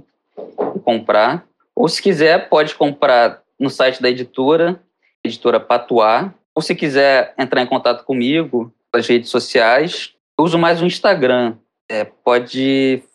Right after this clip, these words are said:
falar comigo, me adicionar, se quiser conversar sobre literatura. É hugo ponto pascotini ponto pernet. Se quiser com alguma dedicatória, ou se também, se não quiser com dedicatória, eu envio pra todo o Brasil, é,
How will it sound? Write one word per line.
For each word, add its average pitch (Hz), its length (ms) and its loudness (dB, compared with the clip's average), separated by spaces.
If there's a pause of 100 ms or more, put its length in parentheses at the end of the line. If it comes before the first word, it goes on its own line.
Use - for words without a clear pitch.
falar 139 260 2
comigo, 139 600 0
me 110 100 0
adicionar, 117 600 0
se - 100 -18
quiser 110 160 0
conversar 113 280 -2
sobre 113 200 -10
literatura. 120 760 -2
É 107 200 2
hugo 151 300 2
ponto 147 320 0
pascotini 139 560 -2
ponto 143 220 -2
pernet. 123 380 -2 (280)
Se - 80 -20
quiser 113 760 2
com - 80 0
alguma 113 280 2
dedicatória, 127 920 0 (100)
ou - 180 0
se 143 80 -8
também, 131 220 2
se 123 120 -4
não 120 60 0
quiser 117 260 0
com 123 80 -4
dedicatória, 131 640 2
eu 151 120 2
envio 135 480 0 (240)
pra - 100 -8
todo 131 320 -2 (220)
o 131 80 0
Brasil, 127 680 0 (160)
é, 107 680 2